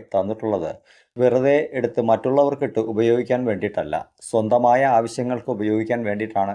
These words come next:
എന്നാണ് എനിക്ക് പറയാനുള്ളത്. അപ്പോൾ ശനി ഭഗവാൻ സഹനശക്തി വളരെയേറെ നിങ്ങൾക്ക് നൽകിയിട്ടുണ്ടെങ്കിലും നിങ്ങൾക്ക് വേണ്ടിയിട്ട് എന്തെങ്കിലും നേടാനും കൂടി ശനി ഭഗവാൻ എപ്പോഴും പറയാറുണ്ട്. ഞാൻ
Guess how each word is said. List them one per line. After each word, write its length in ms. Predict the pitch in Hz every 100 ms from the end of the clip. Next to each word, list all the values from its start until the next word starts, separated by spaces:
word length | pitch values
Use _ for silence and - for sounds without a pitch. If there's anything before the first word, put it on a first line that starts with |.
| -
എന്നാണ് 280 | 101 98 101
എനിക്ക് 220 | 101 107 -
പറയാനുള്ളത്. 420 | 87 87 82 87 - _ _
അപ്പോൾ 180 | 127 123 127
ശനി 340 | - 120 135
ഭഗവാൻ 460 | 143 147 160 151 156 147
സഹനശക്തി 760 | 139 117 127 175 170 175 170
വളരെയേറെ 500 | 170 151 147 147 143
നിങ്ങൾക്ക് 360 | 139 127 131 131
നൽകിയിട്ടുണ്ടെങ്കിലും 640 | 110 110 120 120 110 101 87 - _
നിങ്ങൾക്ക് 380 | 123 127 147 147
വേണ്ടിയിട്ട് 300 | 151 143 139
എന്തെങ്കിലും 380 | 117 113 117 120
നേടാനും 460 | 117 113 123 143 143
കൂടി 220 | 98 95 92 -
ശനി 260 | - 101 98
ഭഗവാൻ 300 | 104 95 98 98
എപ്പോഴും 380 | 98 - 117 110
പറയാറുണ്ട്. 460 | 87 87 85 85 87 - - - _
ഞാൻ 220 | 123 131